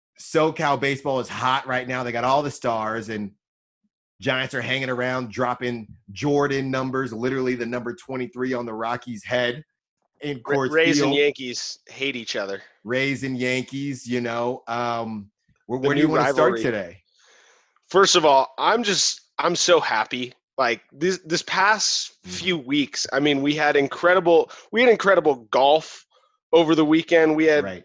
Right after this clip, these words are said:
Speaker 2: Rahm and, and Dustin Johnson. I was watching that live. I fucking jumped up in my seat. That was,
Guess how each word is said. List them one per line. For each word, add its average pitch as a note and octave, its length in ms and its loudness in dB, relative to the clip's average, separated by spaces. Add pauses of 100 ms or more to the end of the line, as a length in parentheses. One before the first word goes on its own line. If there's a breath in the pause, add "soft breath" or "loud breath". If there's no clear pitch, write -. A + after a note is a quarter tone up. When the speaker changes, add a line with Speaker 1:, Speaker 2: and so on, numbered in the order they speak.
(140)
Speaker 2:
Rahm D3 460 4
and, C#3+ 220 2
and C#3 180 0
Dustin C#3 380 -2
Johnson. C3 340 -2
I C#3+ 80 2
was D3 140 0
watching C#3 360 0
that C3 200 -2
live. B2 340 -2
I C3+ 220 -2 (400)
fucking C3 340 -6
jumped C3 320 -4
up C3 180 -2
in B2 60 -6
my A#2 160 -6
seat. C3 400 -12
That C#3 140 -2
was, C3 240 -6